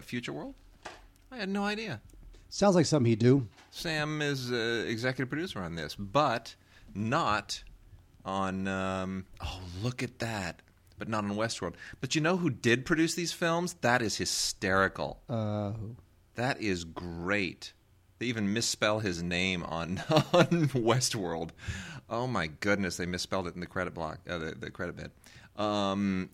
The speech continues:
Speaker 1: it's, uh, y-, producer Paul N Lazarus the third. They call him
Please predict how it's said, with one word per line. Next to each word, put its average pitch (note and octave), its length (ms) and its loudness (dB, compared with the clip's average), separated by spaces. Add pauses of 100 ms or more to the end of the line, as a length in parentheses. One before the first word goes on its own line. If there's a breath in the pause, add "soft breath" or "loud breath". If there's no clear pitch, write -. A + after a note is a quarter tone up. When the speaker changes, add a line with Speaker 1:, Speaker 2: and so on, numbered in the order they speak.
(100)
Speaker 1:
it's, A2 340 -2
uh, A2+ 500 4
y-, F2+ 240 -6 (160)
producer A#2+ 400 0
Paul G#2+ 520 -2
N G2 220 -2
Lazarus F#2+ 520 0
the F2+ 120 -6
third. F#2 520 0
They F#2+ 80 -2
call G2 180 0
him F2 140 -2